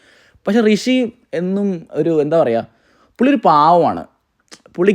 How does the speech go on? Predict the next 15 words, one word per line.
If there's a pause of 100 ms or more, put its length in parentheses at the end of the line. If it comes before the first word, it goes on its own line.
ഗെയിമിൽ (100)
ആക്റ്റീവ്
ആവുന്നില്ല, (120)
പക്ഷേ
ഇപ്പം
ആക്റ്റീവ്
വന്ന്
വന്നുണ്ട്
കേട്ടോ
ഋഷി. (420)
അപ്പോൾ
കണ്ടു
തന്നെ
അറിയാം
എന്താണ്.